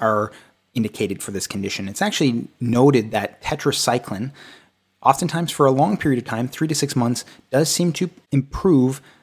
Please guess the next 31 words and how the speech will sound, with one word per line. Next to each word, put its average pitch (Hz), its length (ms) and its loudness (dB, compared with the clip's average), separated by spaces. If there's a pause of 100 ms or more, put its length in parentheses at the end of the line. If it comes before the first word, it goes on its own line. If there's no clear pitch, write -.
signs 113 300 -4
and 110 100 -4
symptoms 104 340 -8
of 98 140 -8
tropical - 320 -8
sprue. - 420 0
This 180 300 0 (340)
lends 135 380 2
credence 135 600 4
to 123 360 -2
the 120 180 0
idea 113 320 2
that 107 180 -4
this 131 200 0
is 131 100 -4
caused 104 400 -8
by 104 120 -6
a 101 100 -6
bacterial 104 720 -6
infection. - 680 -8 (480)
So 123 120 -2
again, 147 180 4
this 135 140 2
is 120 80 0
a 113 80 2
diagnosis 113 460 0
of 110 100 -6
exclusion, 117 440 -2
exclude 139 520 2
other 117 220 2
causes. 120 680 0